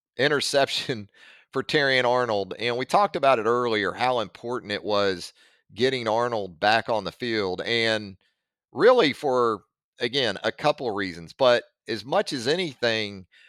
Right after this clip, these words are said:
with Arnold able to go, when Alabama was in its nickel without Jalen Key because of his injury,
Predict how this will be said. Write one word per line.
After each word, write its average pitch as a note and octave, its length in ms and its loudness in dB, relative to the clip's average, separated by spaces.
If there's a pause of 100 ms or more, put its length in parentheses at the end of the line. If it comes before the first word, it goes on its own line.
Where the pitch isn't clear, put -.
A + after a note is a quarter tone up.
(220)
with B2+ 180 2
Arnold E3+ 540 2
able C3+ 320 0
to G#2+ 100 0
go, A#2 640 2 (600)
when A#2+ 180 -2
Alabama D3 540 2
was B2 220 -4
in C3 100 -2
its - 200 -6
nickel D3 440 -2
without A#2 520 0
Jalen B2+ 460 -2
Key F3 640 -10
because C3+ 320 -4
of G2 120 -4
his F#3 280 -6
injury, A#2+ 580 -2